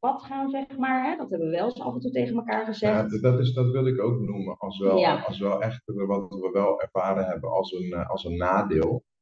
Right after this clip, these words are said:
Speaker 1: Mhm.
Speaker 2: is dat je gewoon, eh, in de avond ben je gewoon thuis.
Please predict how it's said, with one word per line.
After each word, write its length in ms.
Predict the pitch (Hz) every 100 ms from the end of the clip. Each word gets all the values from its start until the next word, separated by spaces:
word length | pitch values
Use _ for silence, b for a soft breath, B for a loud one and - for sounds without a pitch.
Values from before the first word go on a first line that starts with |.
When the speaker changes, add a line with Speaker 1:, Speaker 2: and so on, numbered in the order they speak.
| -
Speaker 1:
Mhm. 280 | 180 170 165 -
Speaker 2:
is 180 | - -
dat 220 | 113 104
je 120 | 101
gewoon, 500 | 101 101 104 104 101
eh, 340 | 95 92 92 92
in 100 | 107
de 120 | 95
avond 340 | - 104 107 98
ben 100 | 92
je 60 |
gewoon 200 | 92 87 87
thuis. 320 | 110 117 131